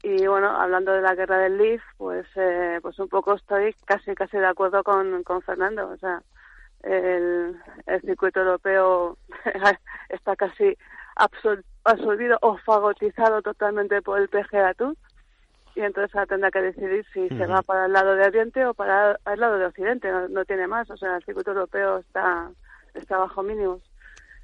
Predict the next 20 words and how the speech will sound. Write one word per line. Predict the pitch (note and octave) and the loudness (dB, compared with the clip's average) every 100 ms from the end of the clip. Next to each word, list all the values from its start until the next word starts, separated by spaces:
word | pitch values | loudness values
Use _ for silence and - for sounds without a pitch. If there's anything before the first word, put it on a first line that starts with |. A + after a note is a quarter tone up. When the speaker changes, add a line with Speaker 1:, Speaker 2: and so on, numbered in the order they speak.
| - | -20
Speaker 2:
Sí, | - G#3+ | -10 -4
Speaker 1:
Y | G#3+ | -2
Speaker 2:
sí, | |
Speaker 1:
es | G#3 | 2
una | F#3+ | 2
Speaker 2:
sí. | F3+ | 2
Speaker 1:
pena, | A3 F#3 - E3 | -2 -6 -12 -10
es | F3+ | -8
una | G3 F#3 | -2 0
pena | G3+ G#3 G#3 | 0 0 -2
porque | G3 - F#3 F3 | -4 -4 -4 -2
tiene | G3 G3 G3 A3 | -2 -2 -2 -2
el, | G3+ G3 F#3+ G3 | -4 -4 -6 -6
el | G3+ - | -8 -6
circuito | G3+ A3+ A3+ | -6 -2 0
europeo | A3 A3 G#3 | 0 -2 -2
tiene | A3 G#3+ G#3+ | -2 -4 -6
muchas | A#3+ A#3+ | -6 -6
más | A3+ | -6
relaciones | G#3 G#3 - G3+ F#3+ | -8 -12 -8 -8 -8